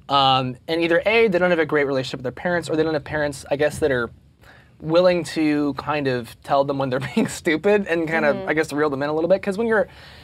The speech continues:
Speaker 1: when you're younger and you have stuff like that, it's so easy for it to all go to your head, and it's so easy just to kind of take everything for granted and, I don't know, and just not be thankful for what you have, especially
Speaker 2: Yeah.
Speaker 1: if you haven't worked for it. And so, A,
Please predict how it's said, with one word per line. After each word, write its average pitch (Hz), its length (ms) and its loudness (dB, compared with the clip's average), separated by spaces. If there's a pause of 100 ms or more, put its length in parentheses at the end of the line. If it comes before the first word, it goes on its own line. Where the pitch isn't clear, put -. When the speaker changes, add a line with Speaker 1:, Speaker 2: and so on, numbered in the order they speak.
(140)
Speaker 1:
when 196 160 4
you're 196 80 6
younger 208 380 4
and 156 180 2
you 139 80 0
have 190 280 2
stuff 147 220 0
like 127 180 0
that, 127 320 2 (300)
it's 160 160 0
so 196 280 4
easy 175 300 0
for 160 200 2
it 143 80 -4
to 143 100 0
all 147 100 4
go 143 120 -2
to 139 60 0
your 135 100 2
head, 208 260 2
and 190 100 0
it's 160 100 -4
so 165 200 4
easy 151 280 0
just 135 240 -2
to 135 100 0
kind 135 220 -2
of 123 180 0 (180)
take 143 240 -2
everything 135 240 0
for 131 120 -6
granted 123 340 -4
and, 117 180 -12 (640)
I 156 120 0
don't 156 100 0
know, 135 140 2
and 127 160 -2
just 139 180 -4
not 131 200 0
be 135 80 -2
thankful 139 460 0
for 214 120 -2
what 208 140 0
you 220 120 -2
have, 226 420 -2
especially 170 360 2
Speaker 2:
Yeah. 185 40 4
Speaker 1:
if 175 80 -4
you 170 60 2
haven't 147 180 -2
worked 147 220 0
for 190 140 0
it. 196 120 0
And 165 100 -10
so, 165 180 2
A, 170 400 6